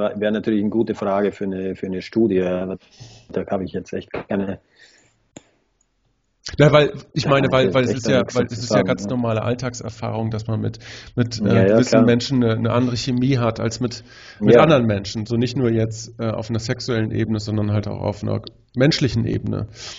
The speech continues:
Speaker 2: So, und,
Speaker 1: Ja.
Speaker 2: und auf einer, auf einer
Speaker 1: Ja.
Speaker 2: sexuellen wird's dann natürlich prekär.
Speaker 1: Mhm. Also ich glaube, ich glaube, dass das, ja,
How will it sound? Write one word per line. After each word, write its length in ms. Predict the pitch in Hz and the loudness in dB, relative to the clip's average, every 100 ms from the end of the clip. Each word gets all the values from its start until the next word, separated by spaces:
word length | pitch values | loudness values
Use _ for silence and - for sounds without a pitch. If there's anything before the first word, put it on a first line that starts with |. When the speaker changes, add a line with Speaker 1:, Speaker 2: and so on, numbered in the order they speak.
| - - | -18 0
Speaker 2:
So, 180 | 117 104 | 2 4
und, 180 | 104 | 2
Speaker 1:
Ja. 60 | 107 | 0
Speaker 2:
und 200 | 113 - | -2 -2
auf 180 | 120 113 | -2 0
einer, 160 | 120 107 | 0 2
auf 100 | 113 | 2
einer 80 | 220 | 2
Speaker 1:
Ja. 40 | |
Speaker 2:
sexuellen 400 | - 165 151 143 | 2 4 4 4
wird's 140 | 156 | 0
dann 180 | 156 143 - | -2 -4 -4
natürlich 420 | 147 139 147 135 | -2 -2 -2 -4
prekär. 640 | - 151 156 156 120 92 - _ _ _ _ - 104 | -2 2 4 6 4 0 -10 _ _ _ _ -14 -8
Speaker 1:
Mhm. 260 | 101 107 110 - _ _ - - - | -6 -6 -10 -20 _ _ -20 -16 -6
Also 160 | 90 | 0
ich 260 | 123 131 - | 2 2 0
glaube, 480 | 135 131 123 127 123 - - - - _ _ _ _ _ _ _ _ _ _ _ _ _ _ _ _ | 2 4 4 4 2 -2 -12 -14 -20 _ _ _ _ _ _ _ _ _ _ _ _ _ _ _ _
ich 220 | 127 123 | -10 -6
glaube, 260 | 123 120 117 | -2 0 2
dass 180 | 120 - | 0 0
das, 260 | 117 - - _ _ _ _ _ _ _ _ _ _ _ _ _ _ _ _ _ _ _ _ _ _ _ _ _ _ _ _ _ - - - - 95 92 | -2 -2 -20 _ _ _ _ _ _ _ _ _ _ _ _ _ _ _ _ _ _ _ _ _ _ _ _ _ _ _ _ _ -20 -20 -20 -20 -18 -10
ja, 300 | 104 131 | -4 0